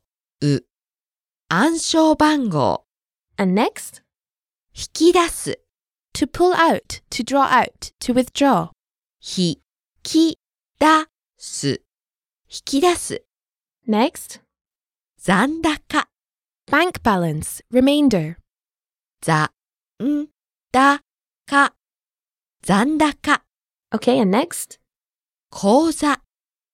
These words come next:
Speaker 2: Account, bank account.
Speaker 1: こ-う-ざ。口座。
Speaker 2: And finally?
Speaker 1: やる。
Speaker 2: To do.
Speaker 1: やる。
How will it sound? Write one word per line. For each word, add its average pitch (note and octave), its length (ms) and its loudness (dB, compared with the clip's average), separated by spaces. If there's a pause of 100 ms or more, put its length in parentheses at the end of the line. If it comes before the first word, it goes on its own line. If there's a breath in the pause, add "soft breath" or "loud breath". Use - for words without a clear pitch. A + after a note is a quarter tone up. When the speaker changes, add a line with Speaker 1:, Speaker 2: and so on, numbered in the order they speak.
(100)
Speaker 2:
Account, B3 680 0 (240)
bank C#4 260 0
account. E3 540 -8 (460)
Speaker 1:
こ- - 380 -2 (440)
う- C#4 300 0 (460)
ざ。 C#4 280 2 (800)
口 C#4 420 2
座。 D4 300 -2 (640)
Speaker 2:
And F#3+ 160 -4
finally? G3+ 500 0 (920)
Speaker 1:
や D3 280 2
る。 G3+ 220 2 (440)
Speaker 2:
To - 140 0
do. A#3+ 360 4 (840)
Speaker 1:
や D#3+ 360 0 (540)
る。 B3+ 260 4